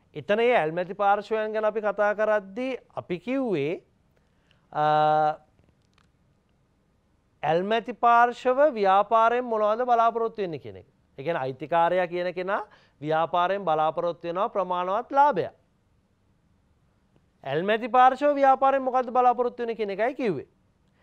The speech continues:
දැන් මම මේ මෙතන දාලා තියෙන්නේ ව්‍යාපාරය. ඇල්මැති පාර්ශවයන්ගේ මොකද්ද බලාපොරොත්තු වෙන්නේ කියන එක. එතකොට දැන් උදාහරණයක් විදිහට ගත්තොත් අයිතිකාරයාගෙන්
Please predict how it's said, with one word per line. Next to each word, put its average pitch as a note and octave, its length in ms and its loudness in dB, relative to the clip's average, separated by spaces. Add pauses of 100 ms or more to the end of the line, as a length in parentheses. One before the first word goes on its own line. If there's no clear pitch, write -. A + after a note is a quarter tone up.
(220)
දැන් A3+ 140 4
මම C4 160 0
මේ C#4 120 0
මෙතන A3+ 440 2
දාලා F#3 340 4
තියෙන්නේ A#3+ 640 -2 (320)
ව්‍යාපාරය. F#3+ 840 8 (960)
ඇල්මැති C4 420 2
පාර්ශවයන්ගේ A#3 640 6
මොකද්ද F#3+ 340 0
බලාපොරොත්තු E3 580 4
වෙන්නේ D#3+ 200 -10
කියන F3+ 180 -8
එක. - 100 -20 (1200)
එතකොට C4+ 360 4
දැන් G3 360 4
උදාහරණයක් F#3+ 560 2
විදිහට G3+ 200 -4
ගත්තොත් G3+ 360 -2
අයිතිකාරයාගෙන් A3 1160 2